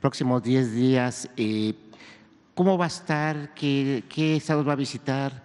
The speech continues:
¿Ya tienen planeadas, este, reuniones? Y, bueno, ¿qué va a hacer esos tres días de, de veda electoral? ¿Dónde, dónde, dónde va a estar?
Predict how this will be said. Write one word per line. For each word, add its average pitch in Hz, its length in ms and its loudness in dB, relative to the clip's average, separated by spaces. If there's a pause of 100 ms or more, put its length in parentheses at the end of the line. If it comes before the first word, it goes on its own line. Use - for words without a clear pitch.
(400)
¿Ya 131 140 2
tienen 131 260 -4
planeadas, 123 580 -2
este, 107 260 -4
reuniones? 135 720 0 (500)
Y, 117 520 0
bueno, 143 180 -4 (540)
¿qué 185 100 0
va 196 80 0
a 190 40 0
hacer 190 200 0
esos 170 340 -4
tres 165 380 -2
días 151 380 -2
de, 98 420 -2
de 98 140 -4
veda 113 180 0
electoral? 101 420 -4
¿Dónde, 131 260 -2
dónde, 131 340 -2
dónde 139 240 -4
va 127 60 -2
a 123 40 -4
estar? 92 380 -8